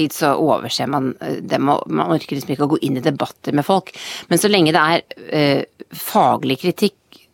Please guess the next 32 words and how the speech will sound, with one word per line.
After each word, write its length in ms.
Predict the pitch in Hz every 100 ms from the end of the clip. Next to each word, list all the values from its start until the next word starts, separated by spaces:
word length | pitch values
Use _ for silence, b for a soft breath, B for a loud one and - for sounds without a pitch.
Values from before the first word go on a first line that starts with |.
| -
så 300 | - 185 156
er, 100 | 143 -
så 160 | - 113
er 100 | 120
det 80 | 147
liksom 320 | 139 156 143 - b b b b -
greit. 320 | 139 143 -
Folk 240 | - 147
må 80 | 156 160
få 100 | 151
lov 80 | -
til 80 |
å 80 | 170
mene 240 | 151 135 143
noe 80 |
om 80 | 139
den 160 | 139 147
jobben 240 | 127 131 139
man 200 | 151 139
gjør 240 | 135 - _
faglig. 540 | - 170 - 151 190 - B B B B B
Eh, 300 | 165 160 147
men 160 | 156 170
når 160 | 170
det 80 | 180 180
handler 320 | 160 131 156
om 100 | 160 -
det 260 | 131 139 127
som 140 | 160
går 200 | 135 120 -
på, 120 | 151 139 B B B B
eh, 640 | - 143 135 135 123 127